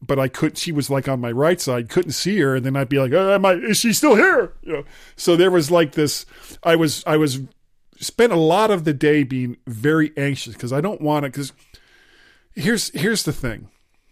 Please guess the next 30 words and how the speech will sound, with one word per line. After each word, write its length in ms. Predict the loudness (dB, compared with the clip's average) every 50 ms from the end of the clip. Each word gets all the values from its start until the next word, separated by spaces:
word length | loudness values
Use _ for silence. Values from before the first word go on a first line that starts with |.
| _ _ _ _ _ _ _ _ _ _ _ -18 -16
For 160 | -6 -2 -2 0
people 360 | 2 2 2 2 2 2 2
who 160 | 2 2 2
have 100 | 2 2
never 240 | 0 0 0 0 -2
met 240 | -4 -4 -6 -8 -10
me, 320 | -14 -16 -16 -16 -18 _ _ _ _ _ _ _ _ _ _ _ _ _ _ _ _ _
I 120 | -2 0 0
am 160 | 0 0 0
a 60 | -2
very 640 | -4 -2 0 2 4 4 4 2 0 -2 -4 -6 -10 _ _ _ _ _ _ _ _
large 580 | -8 -4 -2 0 0 0 0 -2 -4 -8 -12 -10
person. 360 | -8 -8 -6 -6 -8 -10 -14 _ _ _ _ _ _ _ _ _ _ _ _ _ _ _ _ _ _ _ _ _ _ _ -6
And 420 | -4 -4 -2 -2 -2 -4 -6 -6 -4
if 180 | -4 -2 0 4
I 140 | 4 4 4
bump 300 | 4 2 0 2 2 2
into 300 | 0 0 0 -4 -6 -8
you, 280 | -8 -10 -12 -14 -18 _ _ _ _ _ _ _ _ _ _ _ _ _ -20 _ _ -8
you 160 | -4 -4 -2
know 260 | -2 -4 -4 -4 -6 -6
it. 220 | -10 -12 -14 -16 -18 _ _ -8
<laughs> 140 | -2 2
You 320 | 4 4 4 4 4 4 4
know 340 | 6 6 6 6 6 4 4
that 200 | 2 -2 -2 -2
you've 260 | -2 -2 -2 -2 -2
been 220 | -2 -2 0 0 2
bumped 280 | 4 4 4 4 2
into 400 | 0 0 0 2 2 2 2 0